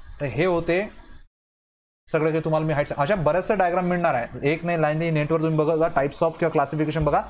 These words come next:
खूप सारे राहणार आहे. So हे होता आजचा पार्ट, ज्यात आपण प्रयत्न केला काही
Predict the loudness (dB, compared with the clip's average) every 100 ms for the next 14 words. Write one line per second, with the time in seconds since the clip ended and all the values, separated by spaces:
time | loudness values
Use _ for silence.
0 | -12 -20 -20 -6 0 2 2 2 2 0
1 | 0 0 0 0 -2 -2 -10 -18 -20 _
2 | _ 0 2 2 2 2 2 0 -2 -2
3 | -2 0 0 2 2 2 0 -4 0 0
4 | 2 2 2 0 -2 0 0 0 -2 2
5 | 2 0 -4 -20 _ _ _ _ _ -20
6 | _ _ 0 0